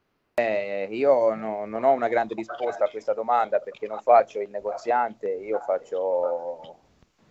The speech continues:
il pilota e, <laughs> e quindi quello che facciamo noi è pubblicizzare il marchio alle gare, cercare di renderlo più competitivo possibile. Poi il settore delle vendite,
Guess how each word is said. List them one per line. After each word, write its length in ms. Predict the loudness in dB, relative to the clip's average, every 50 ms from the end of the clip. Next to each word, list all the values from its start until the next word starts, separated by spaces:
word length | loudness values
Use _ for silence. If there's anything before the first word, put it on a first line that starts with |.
| _ _ _ _ _ _ -14
il 100 | -14 -10
pilota 840 | -6 2 8 10 12 12 12 12 10 12 12 12 12 12 10 8 6
e, 680 | 6 6 8 8 8 8 6 6 4 2 0 -4 -6 -6
<laughs> 160 | -6 -6 -4
e 120 | -4 -4 -4
quindi 580 | -2 0 0 2 2 2 2 2 0 -2 -2 -8 _ _ _ _ _ _ -10 0 6
quello 240 | 8 8 10 8 8
che 100 | 6 4
facciamo 600 | 4 6 6 6 6 4 2 2 2 2 0 0
noi 560 | 2 2 2 2 2 0 0 -2 -2 0 2
è 300 | 4 4 4 4 2 0 -4
pubblicizzare 1080 | -4 -4 -4 -4 -6 -6 -6 -8 -8 0 6 8 10 10 10 8 6 2 2 2 0
il 80 | -2 -2
marchio 480 | -2 0 2 2 2 0 0 0 0 0
alle 140 | 0 0 0 4
gare, 480 | 6 6 8 10 10 8 8 6 4 0 -2 -2 -4 -10 -18 -16 -14 -12 -12 -8 -6 -6 -6 -8 -10 _ _ _ _ _ -20 -10 -6
cercare 640 | -4 -2 -2 -2 0 2 4 6 6 6 4 2 -2
di 100 | -2 0
renderlo 520 | 2 2 2 2 0 0 0 0 -2 -4
più 140 | -4 -6 -8 -4
competitivo 600 | -4 -4 -4 -6 -8 -8 -6 -2 2 2 2 4
possibile. 680 | 2 0 -2 -2 -2 -4 -2 -2 -2 0 0 0 0
Poi 260 | 6 8 10 10 10 8
il 60 | 2
settore 400 | -6 -12 -10 -6 -2 0 0 0
delle 180 | 0 0 0 4
vendite, 920 | 6 6 6 6 4 -2 -10 -4 0 2 2 2 2 0 -2 -2 0